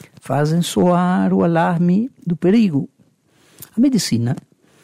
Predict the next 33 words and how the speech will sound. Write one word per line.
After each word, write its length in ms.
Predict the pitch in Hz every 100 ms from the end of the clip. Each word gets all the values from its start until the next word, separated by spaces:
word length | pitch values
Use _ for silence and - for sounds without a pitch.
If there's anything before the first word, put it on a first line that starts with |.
| -
uma 140 | 170 160
vez 180 | 233 -
que 140 | 165
rompeu 400 | 131 120 120 107
com 100 | -
a 60 | 110
filosofia 560 | 160 147 123 - 113
e 20 |
a 20 | 110
teologia, 640 | 143 120 117 127 165 117 - _ _ -
ela 100 | 220
fez 160 | - -
conquistas 580 | 240 - 214 - 190 - -
impensáveis. 1160 | 254 - 233 226 - 123 165 156 104 - - - - - -
Prolongou 480 | - 311 185 143 156
a 60 | 127
vida 260 | 120 110
média, 540 | 92 110 156 156 147 147
melhorou 480 | 139 151 139 131 120
as 100 | 110
condições 480 | 135 117 110 131
de 120 | 113 101
vida, 480 | 98 165 156 147 - - - _ - -
mas 220 | 202 196 202
não 200 | 202 214
conseguiu 680 | - 151 - 143 180 220
melhorar 480 | 185 160 147 139 143 -
a 80 | 135
qualidade 1080 | - - 240 277 135 113 117 113 117 - 127 _
de 140 | - 131
vida. 460 | 135 143 107 113 - _ _ _ _ - _ _
Vive-se 380 | 233 247 208 214
mais, 560 | 175 147 233 - -